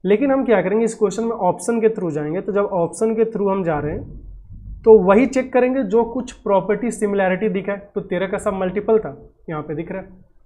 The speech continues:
और दूसरी बात, अगर एक फिफ्टी टू है तो दूसरा कितना आएगा, थर्टी नाइन आ जाएगा, थर्टी नाइन आने से क्या हो गया, दोनों का जो sum है नाइंटी वन आ रहा है। तो हमने मान लिया कि weakness का जो speed है वो कितना है, फिफ्टी टू kilometer per hour।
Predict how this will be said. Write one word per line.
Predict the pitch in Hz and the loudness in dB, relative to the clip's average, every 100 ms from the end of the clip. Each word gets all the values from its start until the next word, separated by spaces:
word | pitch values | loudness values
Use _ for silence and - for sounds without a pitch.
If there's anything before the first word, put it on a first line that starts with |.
| - | -4
और | 202 | -2
दूसरी | 180 208 226 | 0 0 0
बात, | 175 160 | 0 -2
अगर | 170 208 | 0 4
एक | 214 220 | 4 4
फिफ्टी | 214 214 240 | 0 0 -4
टू | 233 233 | -4 0
है | 180 | -2
तो | 175 | -2
दूसरा | 165 165 202 | -8 -4 -4
कितना | 208 202 202 | -2 -4 -2
आएगा, | 202 | 0
थर्टी | 208 170 170 202 190 | -2 -4 -4 -4 -4
नाइन | 185 190 | -4 -4
आ | 185 | -6
जाएगा, | 180 185 - - _ _ _ - | -6 -10 -14 -20 _ _ _ 2
थर्टी | 202 247 | 2 2
नाइन | 247 247 | 0 0
आने | 240 | 0
से | 233 233 | 0 2
क्या | 214 | 4
हो | 208 | 4
गया, | 247 | 4
दोनों | 185 185 202 | 2 2 2
का | 208 | 2
जो | 208 214 | 2 -4
sum | - - 202 220 | -4 -2 0 0
है | 240 | -2
नाइंटी | 180 160 160 | -2 -4 -6
वन | 156 147 | -6 -8
आ | 147 | -8
रहा | 139 139 | -8 -10
है। | 139 | -12
तो | - - _ _ _ _ _ - | -18 -20 _ _ _ _ _ -6
हमने | 180 214 240 | -2 2 2
मान | 226 220 | 4 4
लिया | 240 | 2
कि | 233 214 | 0 -2
weakness | 156 180 180 208 247 - | -2 -2 2 2 0 0
का | 220 | 0
जो | 202 226 | 0 -2
speed | - 185 170 | -4 -6 -4
है | 165 | -2
वो | 202 | -2
कितना | 190 180 202 | -4 -6 -6
है, | 196 | -6
फिफ्टी | 170 156 180 | -8 -8 -10
टू | 175 185 | -8 -10
kilometer | 185 160 156 156 196 | -6 -6 -4 -6 -6
per | 170 143 | -6 -8
hour। | 139 | -8